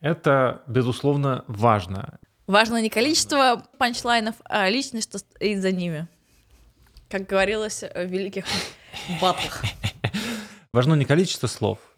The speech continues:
Speaker 1: важен сам посыл и способ, каким он был выражен. Мне нравится, что это целое письмо. Там уже не важно, сколько слов в письме, но письмо уже написано, оно есть, оно пришло ко мне,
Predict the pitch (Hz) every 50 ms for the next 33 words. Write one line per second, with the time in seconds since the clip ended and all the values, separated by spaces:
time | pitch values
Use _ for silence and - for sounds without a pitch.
0 | - - - - 117 127 151 165 147 151 143 - - 143 143 127 - 139 127 -
1 | - 185 190 190 170 127 - _ _ _ - 143 135 123 - - - - 147 131
2 | - - - - - - _ _ _ - - 110 - - 117 107 104 104 101 101
3 | 101 98 104 - 139 135 117 113 120 107 98 101 - - - - - - _ -
4 | - - - - _ _ - 123 143 180 208 208 202 202 202 190 175 - - -
5 | 123 - - - 135 131 131 131 127 127 123 120 113 110 - - - _ - -
6 | 139 139 - _ - - 156 151 135 123 110 - 123 110 - - 127 127 151 127
7 | 98 92 - _ _ _ _ _ _ _ _ _ _ _ _ _ _ - 139 160
8 | 170 151 160 160 165 170 160 147 151 143 - - 151 135 - 127 - - 147 123
9 | - - - - - - - - 175 196 196 175 156 135 117 117 - - - -
10 | 160 160 143 131 120 123 120 120 123 - 147 - - - 107 107 110 - - 110
11 | 104 104 101 98 101 - - _ _ - 117 127 131 113 - - 110 107 113 113
12 | 110 - 110 - - 120 113 107 - 104 113 135 160 170 160